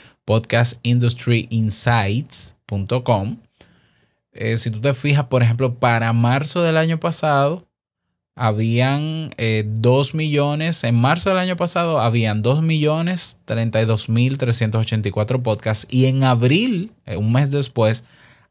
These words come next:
habían de un mes para otro casi setenta mil podcasts nuevos.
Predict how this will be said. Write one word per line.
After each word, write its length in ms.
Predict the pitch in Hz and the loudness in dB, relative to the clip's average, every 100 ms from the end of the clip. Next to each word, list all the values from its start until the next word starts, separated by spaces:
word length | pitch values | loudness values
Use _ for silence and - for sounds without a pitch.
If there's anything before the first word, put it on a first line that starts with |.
| _ | _
habían 800 | 123 117 120 139 123 110 117 - | 0 2 2 2 2 2 -2 -6
de 200 | 110 104 | -6 -2
un 180 | 101 107 | 0 0
mes 220 | 131 143 | 0 0
para 320 | - 135 139 127 | 0 0 2 2
otro 460 | 104 98 - - _ _ _ _ | 0 -2 -8 -10 _ _ _ _
casi 600 | - 127 135 - 147 - _ _ _ _ _ _ _ _ | 0 0 2 -2 -4 -8 _ _ _ _ _ _ _ _
setenta 720 | - - 120 117 113 110 107 | -10 -6 -4 0 -2 0 0
mil 800 | 104 107 113 147 190 190 202 190 _ | 0 2 4 4 2 -2 -6 -10 _
podcasts 600 | - 131 135 135 120 - 117 | -2 -2 -2 -4 -4 -4 -2
nuevos. 880 | 117 117 120 120 98 85 - - | 0 4 6 4 2 -4 -12 -16